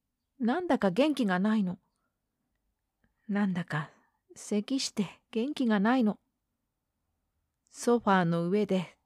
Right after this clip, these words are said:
ずっと寝てる。お薬飲んでずっと寝てる。ママのお膝に乗っかって、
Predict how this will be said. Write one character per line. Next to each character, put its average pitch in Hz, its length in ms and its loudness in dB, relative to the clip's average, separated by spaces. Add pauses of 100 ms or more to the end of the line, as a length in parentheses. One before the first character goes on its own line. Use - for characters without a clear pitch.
ず 226 320 -2
っ - 80 -20
と 277 140 4
寝 247 140 4
て 254 180 0
る。 262 180 -2 (1700)
お 247 160 2
薬 392 380 2
飲 302 200 2
ん 247 100 0
で 208 240 4
ず 269 200 -2
っ 294 60 -2
と 302 200 0
寝 294 160 2
て 277 140 -2
る。 - 140 -8 (2500)
マ 302 200 0
マ 381 160 -2
の 226 160 4
お 202 40 2
膝 254 280 4
に 247 120 4
乗 233 140 4
っ 220 80 -4
か 254 120 2
っ 254 60 2
て、 190 280 -4